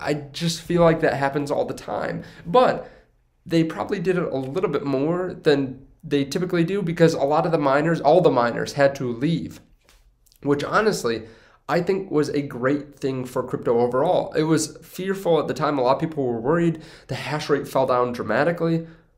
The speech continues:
But all these different miners went to other countries outside of China, which I think overall is good because honestly, the, the less power China has in crypto, I think the better.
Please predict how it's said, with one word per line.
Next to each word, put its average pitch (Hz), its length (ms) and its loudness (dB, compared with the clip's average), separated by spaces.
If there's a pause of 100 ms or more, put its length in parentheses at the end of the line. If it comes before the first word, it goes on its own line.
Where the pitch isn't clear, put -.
(100)
But 143 240 -2
all 156 240 2
these 185 240 -4
different 156 340 -2
miners 139 560 0
went 143 240 -2
to 143 160 -6
other 131 180 0
countries 127 640 -2
outside 120 460 0
of 107 140 -4
China, 170 340 -2
which 127 180 -2
I 131 120 -4
think 165 320 -4
overall 131 380 0
is 120 160 -4
good 160 180 -4
because 127 320 -4 (560)
honestly, 151 500 0
the, 120 380 -2 (100)
the 131 180 -2
less 156 220 2
power 139 380 2
China 127 400 -2
has 117 260 0
in 117 140 -6
crypto, - 360 -2
I 120 100 -6
think 113 200 -10
the - 60 -18
better. 120 420 -2